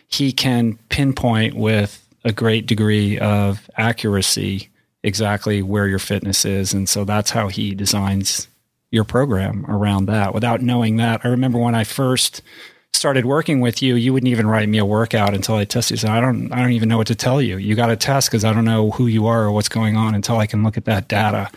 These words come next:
Um, so that's a huge cornerstone of your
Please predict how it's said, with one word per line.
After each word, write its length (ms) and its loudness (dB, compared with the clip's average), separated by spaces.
Um, 260 0
so 360 2
that's 240 0
a 20 2
huge 480 0
cornerstone 600 0
of 100 -2
your 400 0